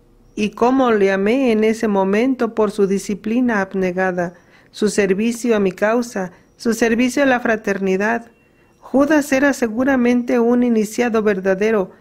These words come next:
más sabio y erudito que los otros, alguien que me amaba doblemente por el trabajo que hacíamos juntos,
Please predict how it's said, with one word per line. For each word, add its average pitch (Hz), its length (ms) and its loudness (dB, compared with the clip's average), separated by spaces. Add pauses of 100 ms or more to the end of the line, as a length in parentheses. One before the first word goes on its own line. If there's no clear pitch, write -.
(300)
más 220 260 -2
sabio 226 340 0
y 208 100 0
erudito 208 560 0
que 196 120 0
los 185 260 0
otros, 190 480 -2 (340)
alguien 254 480 0
que 240 140 -2
me 214 140 2
amaba 226 400 0
doblemente 226 720 0
por 220 240 0
el 214 120 0
trabajo 254 520 -2
que 240 160 -2
hacíamos 233 480 -2
juntos, 254 540 0